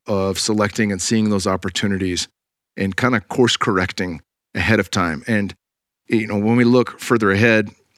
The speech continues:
and maybe we'll dive into some of the stuff with, uh, Armstrong Economics and the Socrates program, um,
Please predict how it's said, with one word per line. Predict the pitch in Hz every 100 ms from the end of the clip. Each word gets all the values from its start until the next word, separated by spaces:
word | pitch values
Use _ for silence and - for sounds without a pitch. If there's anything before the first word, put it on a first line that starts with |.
| -
and | 110
maybe | 113 107
we'll | 104
dive | 98 104 98
into | 101 95
some | 113 98
of |
the | 95
stuff | - 104 95 - -
with, | 98 92 -
uh, | 95 -
Armstrong | 107 95 104 101
Economics | 90 98 104 104 101 - -
and | 95
the | 85
Socrates | - 101 104 104 -
program, | 110 95 98 98 92 - _ _ _ _ _ - -
um, | 92 90 87 85